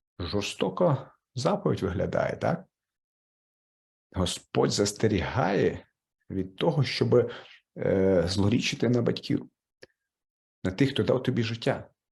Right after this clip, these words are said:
Він хоче, щоб ця повага була завжди з дітьми, і вона не тільки була на якийсь короткий відрізок часу, коли ти дитина, а,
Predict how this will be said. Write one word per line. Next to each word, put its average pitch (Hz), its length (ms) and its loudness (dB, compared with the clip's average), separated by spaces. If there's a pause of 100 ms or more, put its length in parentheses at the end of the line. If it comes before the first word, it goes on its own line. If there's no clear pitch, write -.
(500)
Він 92 200 0
хоче, - 260 -2
щоб 95 200 -4
ця 123 160 0
повага 113 840 2
була 104 580 0 (640)
завжди 101 880 -2
з 73 140 -10
дітьми, 73 520 -2 (1400)
і 90 280 2
вона 90 600 2 (800)
не 92 420 2
тільки - 380 2
була 117 340 4
на 104 120 2
якийсь 98 400 -2
короткий 117 520 0
відрізок 101 420 -2
часу, - 380 -2 (160)
коли 90 200 -6
ти 92 120 -6
дитина, 107 420 0 (560)
а, 85 240 -2